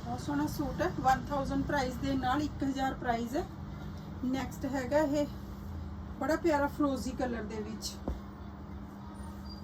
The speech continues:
ਜਿਨ੍ਹਾਂ ਨੂੰ ਥੋੜਾ ਜਿਹਾ ਡਾਰਕ ਕਲਰ ਪਸੰਦ ਹੈ,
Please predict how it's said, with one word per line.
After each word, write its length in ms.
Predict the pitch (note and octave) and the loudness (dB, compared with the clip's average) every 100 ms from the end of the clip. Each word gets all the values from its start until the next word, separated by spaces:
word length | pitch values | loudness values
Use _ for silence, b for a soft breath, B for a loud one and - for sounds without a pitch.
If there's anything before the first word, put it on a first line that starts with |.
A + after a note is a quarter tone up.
| - | -6
ਜਿਨ੍ਹਾਂ 280 | A#3+ B3 C4 | -2 2 4
ਨੂੰ 100 | C#4+ | 4
ਥੋੜਾ 280 | C#4 C4 D4 | 4 2 4
ਜਿਹਾ 180 | D#4 D4+ | 4 6
ਡਾਰਕ 400 | B3 A#3+ A3 B3+ | 6 4 2 -2
ਕਲਰ 320 | B3+ B3 A#3+ | -2 -2 -2
ਪਸੰਦ 420 | C4 C4 C4 A#3 | -4 -2 -4 -2
ਹੈ, 100 | A#3 | 0